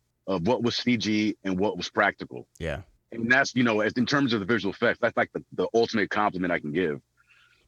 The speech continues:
Speaker 1: Um, but beyond the technical aspects of it, I mean, it's just, uh, great characters, a very tight, um, concise, neat story. Um,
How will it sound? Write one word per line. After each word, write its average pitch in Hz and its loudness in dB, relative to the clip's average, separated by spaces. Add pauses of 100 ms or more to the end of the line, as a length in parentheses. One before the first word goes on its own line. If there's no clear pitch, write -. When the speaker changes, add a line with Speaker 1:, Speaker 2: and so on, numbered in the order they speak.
(140)
Speaker 1:
Um, 98 2
but 117 2
beyond 135 4
the - 2
technical 113 2
aspects 107 0
of 123 2
it, 127 0 (380)
I 110 0
mean, 107 2
it's 110 2
just, 117 0 (1200)
uh, 104 4
great 113 2
characters, 113 0 (680)
a 95 -2
very 123 4
tight, 117 2 (640)
um, 92 0 (200)
concise, 120 2
neat 107 2
story. 120 2 (680)
Um, 87 0